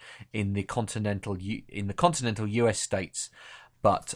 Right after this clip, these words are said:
on deployment to Europe. Air Tattoo Chief Executive Andy Armstrong said the Air Tattoo has always enjoyed an excellent relationship with the U S Army. The support of the U S Air Force gives us, uh, in allowing,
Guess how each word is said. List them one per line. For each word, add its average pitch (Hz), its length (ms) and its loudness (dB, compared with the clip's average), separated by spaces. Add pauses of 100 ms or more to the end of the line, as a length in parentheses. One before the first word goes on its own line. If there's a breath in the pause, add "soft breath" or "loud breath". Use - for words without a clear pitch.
on 101 340 8
deployment 95 580 0
to 101 120 -6
Europe. 107 440 2
Air 139 180 10
Tattoo 139 360 4
Chief 143 320 2
Executive 131 540 0
Andy 151 260 8
Armstrong 110 420 4
said 117 200 2
the 110 140 4
Air 135 100 8
Tattoo 135 400 2
has 139 320 6 (380 loud breath)
always 170 360 12
enjoyed 131 300 4
an 139 120 -2
excellent 151 380 2
relationship 117 680 2
with 101 180 -2
the 101 100 -8
U 98 160 -2
S 92 160 -6
Army. 98 340 -2 (320 loud breath)
The - 60 -8
support 160 560 8
of 113 100 -6
the 113 120 0
U 120 180 6
S 110 160 4
Air 110 180 4
Force 101 320 -2
gives 113 360 0
us, - 500 2 (400 soft breath)
uh, 104 300 6
in 117 160 2
allowing, 113 640 8